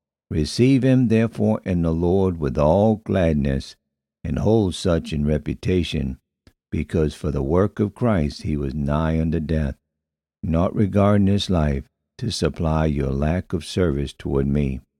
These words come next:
A cup of cold water. Have you, have you understood what is really involved in the cup of cold water, as Matthew ten forty-two calls it?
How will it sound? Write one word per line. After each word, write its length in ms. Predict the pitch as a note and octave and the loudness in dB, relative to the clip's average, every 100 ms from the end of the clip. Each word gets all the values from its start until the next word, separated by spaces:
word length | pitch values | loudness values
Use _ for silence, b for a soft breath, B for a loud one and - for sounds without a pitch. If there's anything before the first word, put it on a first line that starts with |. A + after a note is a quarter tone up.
| _ _ _ _ _ _ _ - | _ _ _ _ _ _ _ -8
A 100 | D2+ | -6
cup 320 | - D2+ D2 | -2 -4 -2
of 180 | D#2+ C#2+ | -4 -4
cold 280 | - D2 C2+ | -4 -4 -2
water. 500 | C#2+ C#2 C2+ C2 - _ _ _ _ _ _ - | -4 -2 -4 -8 -12 _ _ _ _ _ _ -2
Have 180 | E2 | 0
you, 420 | F#2+ B2 B2 B2 - _ _ - | 2 4 2 0 -4 _ _ -2
have 280 | F#2 E2 F#2 | 2 2 2
you 180 | A#2 | 2
understood 600 | G#2+ A2 G2+ F#2+ G2+ F#2+ F2+ | 4 2 2 -2 0 2 2
what 240 | E2+ C#2+ | 0 -2
is 120 | C2+ | -2
really 300 | D2 D#2+ E2+ | 0 0 0
involved 600 | D#2 C#2 C#2 D2 D2+ D#2 | -2 -2 0 0 0 -2
in 100 | D2 | -4
the 140 | C2+ C2+ | -4 -6
cup 340 | - D2+ - | -4 -4 -4
of 180 | C2+ - | -8 -4
cold 240 | D2+ D2 | -2 -2
water, 480 | C#2+ C#2+ C#2+ D#2 D2+ _ _ _ _ _ - | 0 -2 -2 -4 -8 _ _ _ _ _ -8
as 220 | D#2 D2 | -6 -4
Matthew 440 | D#2 C#2+ C2+ E2 | -2 -2 -2 -6
ten 300 | D#2+ - D2+ | -6 -2 -2
forty-two 580 | D2+ E2+ D#2 D2 - D2+ | -2 -2 -4 -4 -4 -4
calls 400 | - D2+ D#2 D#2+ | -2 -2 -2 -2
it? 160 | F#2 | -4